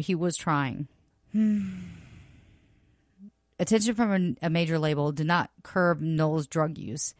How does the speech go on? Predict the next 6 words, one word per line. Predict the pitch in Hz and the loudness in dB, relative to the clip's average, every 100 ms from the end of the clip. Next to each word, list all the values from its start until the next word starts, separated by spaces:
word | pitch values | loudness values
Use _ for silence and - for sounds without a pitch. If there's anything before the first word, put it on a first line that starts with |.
| _ _ - - _ | _ _ -20 -20 _
His | 190 | 2
use | 185 170 | 4 2
of | 135 | 0
heroin | 175 175 170 | 2 4 4
actually | 156 - 160 | 2 0 0
increased. | 143 - 147 - - - | 0 -2 -10 -4 -2 -2